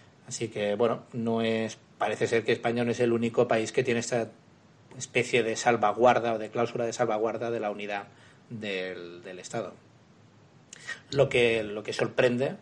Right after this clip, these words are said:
es que no se haya, y sorprende y alegra hasta cierto punto, ¿verdad?, que no se haya utilizado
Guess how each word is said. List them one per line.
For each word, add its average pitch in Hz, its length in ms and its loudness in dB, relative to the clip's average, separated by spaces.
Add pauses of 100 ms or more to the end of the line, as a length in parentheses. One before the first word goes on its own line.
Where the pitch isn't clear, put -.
(280)
es - 80 -14
que 135 140 4
no 120 180 2
se 135 200 2
haya, 123 760 4 (340)
y 104 300 -12 (260)
sorprende 113 440 -2
y 117 40 6
alegra 110 340 -2
hasta 113 140 -10
cierto 110 320 -6
punto, 120 280 -2
¿verdad?, 110 260 -4 (340)
que 127 140 6
no 120 160 2
se 131 180 2
haya 123 240 6
utilizado 123 1120 2